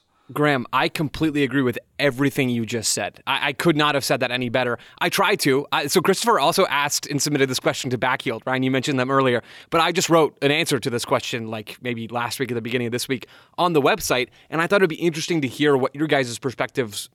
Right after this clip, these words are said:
were today. And, and Graham and Taylor, I agree with both of you. The thing that I thought was interesting, Graham, about your point there is I, I think in the Morocco game and even in the Uruguay game to an extent,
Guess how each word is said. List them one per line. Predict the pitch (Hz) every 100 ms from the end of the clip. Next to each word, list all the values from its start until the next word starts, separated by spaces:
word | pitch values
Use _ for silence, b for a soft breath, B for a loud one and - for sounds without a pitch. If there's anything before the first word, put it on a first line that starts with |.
| -
were | 117 123 123 113
today. | - 120 147 196 117 107 B B B B
And, | 180 175
and | 170
Graham | 180 196
and | 160
Taylor, | 175 165
I | 135
agree | 135 190
with | 151 107
both | 143 180
of | 135
you. | 120
The | 120
thing | 131 196
that | 180 131
I | 156
thought | 160 127
was | 123
interesting, | 143 147 147 120
Graham, | 123 117 113 _ _ _ _ _ _ -
about | 143 156 127
your | 165
point | - 156 120 -
there | 113 -
is | 151 151 135 b b b b -
I, | 170 208 160 -
I | 165
think | - 202 220
in | 160
the | 160
Morocco | 156 139 170
game | 160 151
and | 156
even | 226 294
in | 220
the | 139
Uruguay | 156 185 147
game | 127 127
to | 113 139
an |
extent, | 123 - 175 135